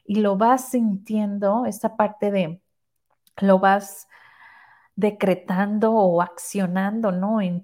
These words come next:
ti, es, es súper hermoso porque entonces sientes así como que, ah,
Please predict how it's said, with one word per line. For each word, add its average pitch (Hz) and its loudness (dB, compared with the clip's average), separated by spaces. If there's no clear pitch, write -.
ti, 208 -8
es, - -14
es 208 -12
súper 247 0
hermoso 208 -2
porque - -8
entonces 226 -6
sientes 262 -4
así 233 -6
como 233 -6
que, 220 -12
ah, 208 -6